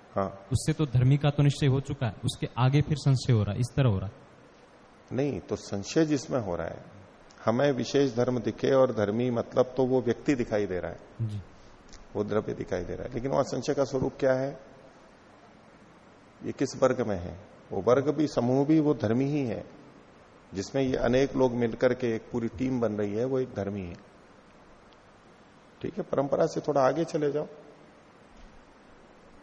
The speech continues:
Speaker 1: ठीक है, और यूं तो सामने भी हमारे को जो आरोह परिणाम दिखाई दे रहा है, मान लो सामान्य वाला, उसमें भी ये तो पता ही लग रहा है कि कुछ है यहां पर,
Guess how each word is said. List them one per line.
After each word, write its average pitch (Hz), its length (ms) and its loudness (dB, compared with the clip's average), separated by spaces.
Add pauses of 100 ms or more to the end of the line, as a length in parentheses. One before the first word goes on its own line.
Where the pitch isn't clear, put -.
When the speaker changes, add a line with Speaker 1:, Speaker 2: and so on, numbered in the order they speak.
(2250)
Speaker 1:
ठीक 123 200 -10
है, 147 200 -14
और 98 120 -2
यूं 131 200 2
तो 135 280 4
सामने 113 440 -2
भी 139 140 0
हमारे 117 300 0
को 123 140 -2
जो 120 140 0
आरोह 110 320 4
परिणाम 117 420 0
दिखाई 107 320 -2
दे 110 140 2
रहा 107 100 2
है, 101 100 0
मान 92 160 -4
लो 101 100 -4
सामान्य 107 440 -2
वाला, 92 340 -2 (640)
उसमें 127 280 0
भी 127 140 -2
ये 135 140 4
तो 160 100 4
पता 151 220 4
ही 156 80 4
लग 156 140 4
रहा 151 160 4
है 151 60 4
कि 147 100 0
कुछ 139 220 -2
है 135 220 2
यहां 123 160 0
पर, 113 180 -6